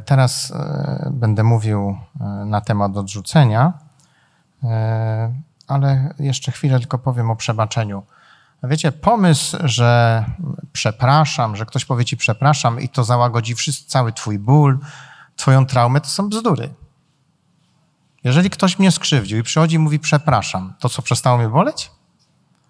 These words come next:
No jakąś tam satysfakcję będę miał, no ktoś mnie przeprosił, no wypadałoby, żeby mnie przeprosił. Dlatego nie myślmy też, że jeżeli, e, nawet się domagamy, nie, żeby ktoś nas przeprosił, załatwił sprawy,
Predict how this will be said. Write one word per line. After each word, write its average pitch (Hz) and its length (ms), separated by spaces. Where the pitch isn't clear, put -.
No 226 100
jakąś 302 280
tam 262 120
satysfakcję 202 640
będę 214 280
miał, 214 220
no 170 120
ktoś 165 200
mnie 170 140
przeprosił, 160 480
no 143 100
wypadałoby, 151 680
żeby 104 240
mnie 107 120
przeprosił. 104 560
Dlatego 170 580
nie 139 300
myślmy 196 360
też, 156 180
że 135 160
jeżeli, 143 680
e, 120 320
nawet 135 260
się 131 100
domagamy, 113 640
nie, 107 180
żeby 107 180
ktoś 107 240
nas 110 180
przeprosił, 113 600
załatwił 113 440
sprawy, 120 420